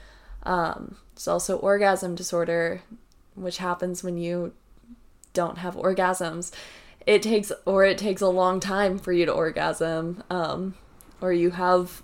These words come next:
orgasms less often than you like, or they're not as long as you, as, like, strong as you would like. It's one of the most common sexual problems. And it also, um, tends to be more common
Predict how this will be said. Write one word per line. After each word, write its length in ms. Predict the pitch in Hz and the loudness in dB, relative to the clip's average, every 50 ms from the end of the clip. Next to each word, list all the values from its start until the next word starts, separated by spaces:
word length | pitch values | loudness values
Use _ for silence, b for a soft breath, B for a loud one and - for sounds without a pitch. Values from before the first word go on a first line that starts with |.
| - | 0
orgasms 720 | - 180 185 180 185 185 185 180 180 190 185 185 185 185 190 | 2 2 2 4 4 2 2 2 2 0 -2 -2 -4 -6 -8
less 540 | 180 175 175 175 180 180 185 196 202 - - - | -8 -8 -2 2 4 6 6 6 4 2 -2 -2
often 440 | - 185 190 190 - 208 202 202 190 | -2 -2 -2 0 0 -2 0 0 -2
than 180 | 185 185 190 | -2 -4 -2
you 140 | 190 185 180 | -2 -2 0
like, 400 | 180 185 196 202 196 202 202 - - - - | 0 2 4 4 4 4 2 -2 -10 -8 -2
or 260 | - 185 185 180 180 | 2 4 6 6 4
they're 180 | 180 180 175 175 | 4 2 0 0
not 280 | 180 180 175 185 185 190 | 2 2 2 2 2 2
as 180 | 190 185 190 | 0 -2 -4
long 380 | 180 185 185 190 190 196 190 190 | -2 0 0 0 0 0 0 -2
as 160 | 185 175 - | -2 -2 -2
you, 320 | 170 175 170 165 170 - - - - - | -2 -2 -2 -2 -6 -10 -12 -12 -4 -2
as, 340 | 185 190 175 - - - | 0 0 0 -2 -6 -6
like, 220 | - 170 180 170 - | 0 0 0 0 0
strong 420 | - - - 185 185 185 185 185 | -2 -4 -2 0 2 2 2 0
as 160 | 175 170 165 | -2 -4 -4
you 100 | 170 151 | -6 -6
would 180 | 131 117 - - | -6 -6 -4 -2
like. 380 | 120 120 85 73 - - - B B B B B B B B B B B B B _ _ _ _ _ _ _ _ | -2 -2 0 -2 -4 -8 -12 B B B B B B B B B B B B B _ _ _ _ _ _ _ _
It's 320 | - 202 240 226 240 - | 4 6 6 6 4 2
one 160 | 233 226 220 214 | 4 4 6 6
of 80 | 208 | 6
the 80 | 214 202 | 6 4
most 460 | 190 180 170 165 165 - - - - - _ - _ - - | 4 6 4 4 2 0 -4 -8 -10 -18 _ -20 _ -16 -14
common 440 | - - 196 180 - - 151 151 151 | -10 0 2 2 2 2 -2 -6 -6
sexual 400 | - - 98 - - - 156 147 | -4 -6 -6 -6 -6 -6 -6 -6
problems. 760 | - - - - - - - - 113 113 - - - - - - _ _ - | -6 -6 -6 -4 -4 -4 -6 -8 -10 -12 -12 -12 -12 -14 -16 -20 _ _ -4
And 320 | 208 208 196 196 196 190 | -2 0 0 0 0 0
it 240 | - - 202 202 - - _ - | 0 0 0 -2 -4 -10 _ 0
also, 640 | 190 190 202 - - 226 214 208 202 190 185 - - | 0 0 0 0 0 0 2 2 4 2 2 0 -2
um, 380 | 180 165 151 - - - 202 - _ - | -6 -6 -6 -6 -10 -12 -16 -18 _ -18
tends 320 | - - 202 190 185 - - | -10 -8 -6 -6 -4 -6 -8
to 80 | - | -6
be 240 | - 202 196 196 196 | -6 -6 -4 -4 -6
more 260 | 196 196 196 196 202 | -6 -4 -4 -4 -4
common 540 | 196 - 214 208 208 208 196 196 196 196 - | -4 -6 -6 -6 -4 -4 -4 -4 -4 -6 -8